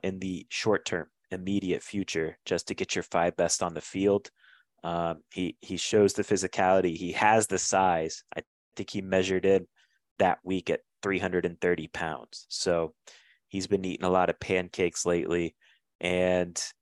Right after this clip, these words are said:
I do think, um,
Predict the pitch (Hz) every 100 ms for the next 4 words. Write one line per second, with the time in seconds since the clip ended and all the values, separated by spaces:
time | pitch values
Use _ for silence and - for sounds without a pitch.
0 | _ _ _ _ - 95 - 107 110 -
1 | 107 101 95 - - _ _ _ _ _
2 | _ 90 87 87 87 85